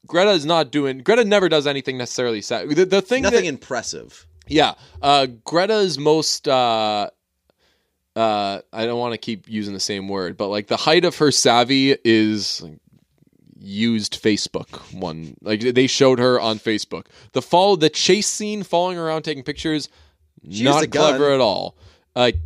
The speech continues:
Speaker 1: catching up to someone who was in your basement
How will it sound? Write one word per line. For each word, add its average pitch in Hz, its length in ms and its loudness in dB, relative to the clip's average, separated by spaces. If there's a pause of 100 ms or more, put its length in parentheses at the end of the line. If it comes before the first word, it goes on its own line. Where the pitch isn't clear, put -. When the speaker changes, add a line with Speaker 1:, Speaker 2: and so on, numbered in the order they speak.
(460)
Speaker 1:
catching 160 420 -2
up 151 180 0
to 170 120 -4
someone 175 520 -2 (320)
who 143 180 2
was 123 440 2 (680)
in 143 220 0
your 135 280 2
basement 139 680 -2